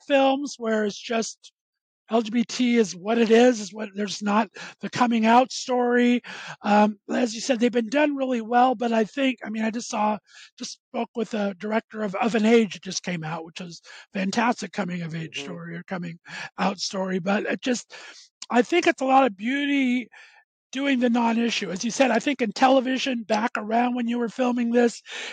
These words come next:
Speaker 1: you had Teen Wolf just starting to do it, maybe, where it was a non-issue, but this was kind of a new thing, and I love that. Talk about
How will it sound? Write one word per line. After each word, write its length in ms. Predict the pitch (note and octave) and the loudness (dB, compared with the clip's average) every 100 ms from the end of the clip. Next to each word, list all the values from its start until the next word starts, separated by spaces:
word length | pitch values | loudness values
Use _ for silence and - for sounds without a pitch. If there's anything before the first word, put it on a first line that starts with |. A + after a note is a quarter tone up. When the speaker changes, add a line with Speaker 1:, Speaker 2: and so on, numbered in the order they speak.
| - | -2
Speaker 1:
you 100 | A3 | 4
had 140 | G#3 E3 | 4 2
Teen 420 | - D4 D4+ D4 | 0 4 4 4
Wolf 280 | C#4 C4+ C4+ - | 4 6 6 2
just 200 | A#3 - | -8 -6
starting 460 | - B3+ C4 B3 | -2 0 0 -2
to 80 | A#3 | -4
do 280 | G3 C4 C4 | -6 0 6
it, 160 | C4 G#3 | 6 4
maybe, 500 | B3 B3 A#3+ B3 B3 | 2 2 2 2 2
where 340 | A#3 A3+ A3 - G3 F#3 | 2 2 0 -2 -10 -12
it 60 | A3 | -6
was 180 | A#3 A3+ | -6 -2
a 60 | |
non-issue, 640 | A#3 A#3+ A#3+ A#3+ A#3+ C4 B3 | 0 2 2 2 -2 -6 -10
but 120 | A3 | -8
this 200 | D#4 - | -6 -4
was 140 | F4+ | -6
kind 220 | - C#4+ B3+ | -2 0 0
of 120 | A3+ | -2
a 40 | |
new 200 | G#3+ A3+ | -8 -14
thing, 300 | - A3+ G3 | -8 -6 -6
and 100 | F3 | -6
I 60 | F#3 | -4
love 320 | G3 G3+ A3 G3 | -4 -4 -8 -6
that. 260 | G#3 G#3 - _ - - - - | -6 -6 -10 _ -20 -20 -20 -16
Talk 300 | - B3+ D#4+ | 0 0 2
about 400 | D4 C4 B3+ B3+ | 0 0 2 0